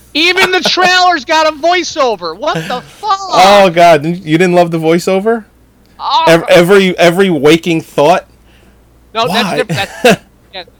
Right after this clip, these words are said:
Speaker 1: well,
Speaker 2: I love
Speaker 1: yeah.
Speaker 2: it. It's just, it's like, "Why do they want the Duke's son killed?" He thinks it.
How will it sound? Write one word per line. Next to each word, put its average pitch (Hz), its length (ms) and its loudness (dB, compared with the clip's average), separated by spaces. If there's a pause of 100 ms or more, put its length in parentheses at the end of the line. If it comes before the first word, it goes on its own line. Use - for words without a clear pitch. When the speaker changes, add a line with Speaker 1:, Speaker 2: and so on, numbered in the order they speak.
(100)
Speaker 1:
well, 180 280 -6
Speaker 2:
I 190 80 4
love 202 220 6
Speaker 1:
yeah. 156 180 -6
Speaker 2:
it. - 80 -20
It's 156 180 -2
just, 160 220 -6 (200)
it's 135 160 -8
like, 156 140 -4 (300)
"Why 135 400 -8
do 110 120 -14
they 117 140 -10
want 104 320 -12
the 147 120 -10
Duke's - 520 -14
son 247 560 -6
killed?" 139 380 0
He 135 80 -2
thinks 226 340 2
it. 120 160 -2